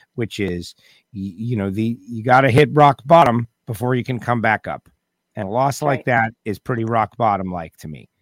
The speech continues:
Speaker 1: But that's not why Giovanni is not here. As much as I would like to say Giovanni is in mourning and he's dodging Troy and all of that,
Speaker 2: <laughs>
Speaker 1: that's not what's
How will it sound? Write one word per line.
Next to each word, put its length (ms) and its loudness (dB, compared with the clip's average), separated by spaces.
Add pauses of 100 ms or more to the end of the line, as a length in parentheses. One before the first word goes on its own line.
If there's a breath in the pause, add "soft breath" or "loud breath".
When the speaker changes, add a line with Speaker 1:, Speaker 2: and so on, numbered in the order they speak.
(360 soft breath)
Speaker 1:
But 300 4 (100)
that's 260 -2
not 300 2
why 200 2
Giovanni 580 -2
is 120 -8
not 200 -4
here. 240 -8
As 100 -14
much 240 -6
as 60 -10
I 100 0
would 80 -4
like 200 -4
to 100 -16
say 240 -4
Giovanni 500 -6
is 80 -10
in 140 -8
mourning 420 -2
and 80 -6
he's 80 -10
dodging 420 -6
Troy 640 0
and 100 -4
all 200 -2
of 60 -6
that, 260 -6 (300)
Speaker 2:
<laughs> 200 -18
Speaker 1:
that's 380 0
not 380 -2
what's 400 -6